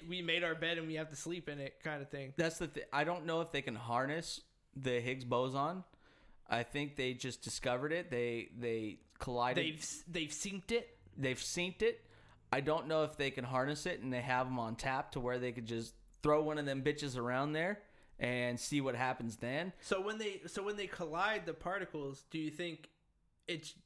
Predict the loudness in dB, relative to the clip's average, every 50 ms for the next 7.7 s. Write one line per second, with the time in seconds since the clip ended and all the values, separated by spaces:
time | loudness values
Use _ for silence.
0 | _ _ -12 -6 -4 -4 -4 -4 -6 -8 -10 -16 -20 -20 -20 -20 _ _ _ _
1 | _ _ _ _ _ _ _ _ _ -20 -20 -20 _ _ _ _ _ _ _ _
2 | _ _ _ -10 -4 -2 0 2 2 0 -2 -2 -4 -4 -4 -4 -2 -2 -2 -2
3 | -4 -6 -14 -20 _ _ -14 -8 -4 -4 -2 -2 -2 -4 -2 -2 -2 -2 -2 -4
4 | -6 -6 -6 -10 -12 -14 -14 -12 -8 -6 -4 -2 -2 -2 -2 -4 -6 -4 -4 -6
5 | -6 -4 -6 -6 -8 -10 -8 -6 -4 -4 -4 -2 -4 -4 -4 -4 -2 0 2 4
6 | 6 6 6 4 2 0 0 2 2 2 0 0 -2 -2 -2 -2 -2 -2 -4 -4
7 | -2 2 4 4 4 4 0 0 0 0 0 -2 -2